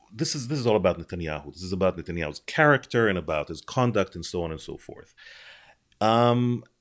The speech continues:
I, I doubt it very much that these elections will bring about a change in the Israeli political scene, a change in government. Uh, Netanyahu is most likely to become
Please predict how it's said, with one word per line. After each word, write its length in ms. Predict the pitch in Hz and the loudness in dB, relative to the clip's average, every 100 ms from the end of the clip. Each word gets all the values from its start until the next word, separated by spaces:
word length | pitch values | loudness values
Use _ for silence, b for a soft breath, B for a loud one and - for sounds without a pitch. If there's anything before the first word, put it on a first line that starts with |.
| _ _ - - _ _ _ _ _ _ _ - | _ _ -20 -20 _ _ _ _ _ _ _ 2
I, 260 | 147 135 - _ - | 2 2 -10 _ -2
I 180 | 135 143 | 0 0
doubt 420 | 123 120 160 170 | -2 4 6 6
it 100 | 180 | 2
very 240 | 117 123 | 4 4
much 300 | 117 107 101 | 4 2 0
that 160 | 107 95 | -4 -4
these 200 | 104 95 | -6 -4
elections 640 | 95 98 - 98 95 82 | 0 0 0 -4 -4 -4
will 160 | 90 90 | -2 -2
bring 300 | 80 95 92 | -2 -2 -2
about 320 | 85 85 - | 0 -2 -2
a 40 | |
change 840 | 80 - - 95 95 95 95 87 - - | -8 -6 -4 -2 -2 -2 -2 -4 -8 -6
in 460 | 87 85 85 82 | -6 -4 -6 -6
the 100 | 85 | -6
Israeli 240 | 80 82 82 | -4 -4 -6
political 400 | 82 80 - 80 | -8 -10 -8 -8
scene, 640 | - 87 82 80 76 78 | -8 -8 -8 -8 -10 -12
a 60 | - | -12
change 720 | - - 95 92 90 85 - - | -10 -6 -2 -2 -2 -6 -10 -10
in 500 | 82 82 80 80 82 | -8 -6 -8 -10 -8
government. 760 | 87 87 90 80 71 73 - - | 0 0 0 -6 -8 -12 -16 -14
Uh, 400 | - 90 85 85 - - | -4 -2 0 0 -4 -10
Netanyahu 600 | 107 98 113 107 110 107 98 | -10 -6 -2 0 0 0 -4
is 140 | 85 | -4
most 360 | 101 101 98 90 | -2 -2 -2 -2
likely 300 | 82 87 85 | -4 -4 -14
to 140 | - | -12
become 560 | 80 - 87 80 80 | -14 -6 -4 -4 -6